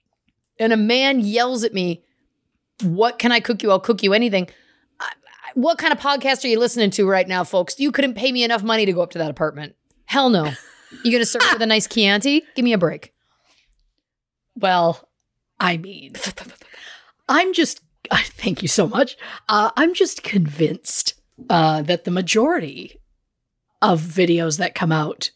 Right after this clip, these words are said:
Speaker 2: like, ninety-nine point nine percent of them are planned out in some way in advance.
Speaker 1: Oh, yeah.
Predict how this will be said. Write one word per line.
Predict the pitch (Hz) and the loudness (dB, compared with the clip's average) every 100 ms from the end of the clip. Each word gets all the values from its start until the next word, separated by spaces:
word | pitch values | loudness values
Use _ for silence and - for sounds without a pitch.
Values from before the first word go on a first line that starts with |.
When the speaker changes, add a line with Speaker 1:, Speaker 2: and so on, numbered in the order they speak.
| - | 0
Speaker 2:
like, | 165 156 - _ _ _ _ _ _ _ _ _ _ - | 2 2 -4 _ _ _ _ _ _ _ _ _ _ -2
ninety-nine | 202 202 262 320 311 311 285 285 294 | 0 2 2 2 2 2 2 2 2
point | 269 277 262 - | 0 0 0 0
nine | 220 214 233 | 0 0 -2
percent | 226 233 - 214 180 | -2 -2 0 0 0
of | 156 | -2
them | 151 151 _ _ _ _ _ _ _ _ _ - | -4 -4 _ _ _ _ _ _ _ _ _ -6
are | 220 180 180 180 - _ _ _ _ _ _ _ _ _ - | 0 4 4 0 -10 _ _ _ _ _ _ _ _ _ -10
planned | - 202 208 202 | 0 2 2 2
out | 196 294 | 2 0
in | 185 170 | -2 -2
some | - 170 | -2 -2
way | 165 160 | -2 -4
in | 170 202 | -2 -2
advance. | 202 247 294 - - - - - | 0 0 0 -6 -18 -16 -14 -2
Speaker 1:
Oh, | 269 214 | 2 4
yeah. | 160 170 | 2 -4